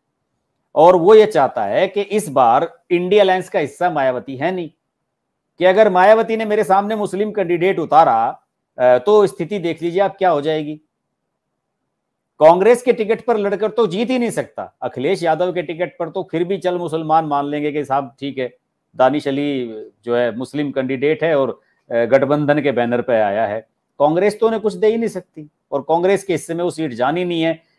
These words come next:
बसपा इंडिया अलायंस का पार्ट नहीं है, तो बसपा रहने का, बसपा में रहने का उसका कोई मतलब नहीं है। तो मेरे कहने का मतलब ये है कि राहुल गांधी सारे वो काम करते हैं जिससे इनके इंडिया अलायंस के जो साथी हैं वो असहज हों।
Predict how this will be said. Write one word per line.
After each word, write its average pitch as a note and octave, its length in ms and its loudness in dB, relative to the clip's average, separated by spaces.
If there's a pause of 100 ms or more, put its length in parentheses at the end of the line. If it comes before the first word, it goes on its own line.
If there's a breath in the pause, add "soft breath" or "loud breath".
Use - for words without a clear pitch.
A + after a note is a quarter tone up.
(120)
बसपा G#3 380 4
इंडिया G3 380 6
अलायंस F3+ 300 2
का D3 380 4
पार्ट D3 280 4
नहीं E3+ 280 -2
है, E3+ 120 0
तो E3 140 -6
बसपा D3 360 0
रहने D3 260 -2
का, D3 100 -4
बसपा C#3 360 -6
में D#3+ 140 -2
रहने C#3+ 220 -2
का D3 80 -2
उसका C3+ 160 -6
कोई A#2 140 -8
मतलब A#2+ 340 -12
नहीं A#2+ 220 -14
है। A2+ 100 -20 (420)
तो F#3 60 -2
मेरे A#3 200 4
कहने G3 240 2
का A3 100 2
मतलब F#3 320 -2
ये G3+ 220 2
है B2+ 440 -2 (380)
कि F3+ 100 0
राहुल D#3+ 460 4
गांधी F3+ 420 0
सारे G#3 400 4
वो A3+ 180 4
काम F3 360 -2
करते B2+ 320 -6
हैं D#3+ 260 -4
जिससे D3 640 -4
इनके C3+ 260 -8
इंडिया C3 600 -8
अलायंस G#2 320 -16
के A#2+ 140 -18
जो A2 160 -16
साथी A#2 440 -20
हैं C3 140 -20 (320)
वो D#3+ 80 -2
असहज C3+ 640 0
हों। - 60 -20